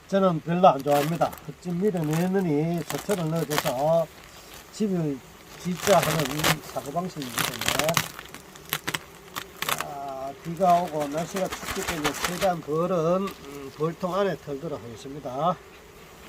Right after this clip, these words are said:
자, 그렇기 때문에, 아, 흙집 짓는 거는 별로 좋아하지 않고, 아, 육십 일 차 때,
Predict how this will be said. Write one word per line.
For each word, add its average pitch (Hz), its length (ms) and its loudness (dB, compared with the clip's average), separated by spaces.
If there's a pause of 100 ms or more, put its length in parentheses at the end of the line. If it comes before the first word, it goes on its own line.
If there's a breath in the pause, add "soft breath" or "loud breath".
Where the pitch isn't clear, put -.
(640)
자, - 800 -12
그렇기 190 320 4
때문에, 143 300 -2
아, 147 840 2
흙집 180 360 -4
짓는 190 340 -2
거는 180 340 -2
별로 180 680 2
좋아하지 160 420 0
않고, 180 680 2 (240)
아, 147 480 0 (1080)
육십 180 360 -2
일 190 160 6
차 160 220 -2 (140)
때, 226 280 4